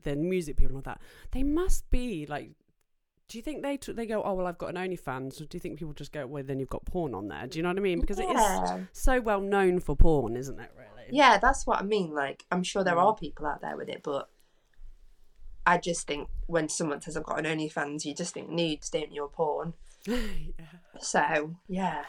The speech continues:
Speaker 1: But they've given us so many different things that we can do. Like, it's just, yeah, I love, I love, I mean, I, I, al-,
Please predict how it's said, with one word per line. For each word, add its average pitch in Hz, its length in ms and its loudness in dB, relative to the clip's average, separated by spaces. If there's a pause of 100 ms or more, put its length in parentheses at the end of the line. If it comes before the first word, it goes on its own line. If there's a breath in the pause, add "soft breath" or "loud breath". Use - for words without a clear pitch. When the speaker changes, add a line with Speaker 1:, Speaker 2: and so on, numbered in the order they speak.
(280 loud breath)
Speaker 1:
But 269 80 -4
they've 294 200 -6
given 320 240 -4
us 226 120 0
so 240 240 0
many 240 160 -8
different 220 340 -6
things 226 320 -8
that 156 120 -8
we 156 140 -8
can 165 220 -8
do. 175 380 -4
Like, 131 420 -8
it's - 160 -16
just, - 380 -12 (960 soft breath)
yeah, 151 200 -6
I 208 140 -2
love, 139 360 -6
I 170 140 0
love, 147 240 -2 (260)
I 175 60 0
mean, 190 140 2
I, 202 220 6
I, 196 180 4
al-, 180 180 4